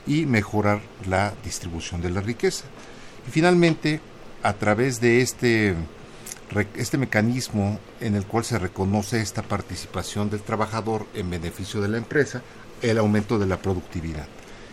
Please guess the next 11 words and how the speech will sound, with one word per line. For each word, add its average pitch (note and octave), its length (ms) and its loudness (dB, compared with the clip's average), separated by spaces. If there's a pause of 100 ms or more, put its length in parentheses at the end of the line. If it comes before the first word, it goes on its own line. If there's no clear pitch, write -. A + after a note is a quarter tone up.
(200)
Esa D3+ 200 2
es B2 80 -2
la A2 100 4
idea G#2+ 320 4
del, D#2+ 400 -2
de, D2+ 260 -6 (380)
del F#2 120 -4
reparto F#2+ 420 -4
de F2+ 80 -4
utilidades, F2 580 -4
básicamente. B2+ 580 -4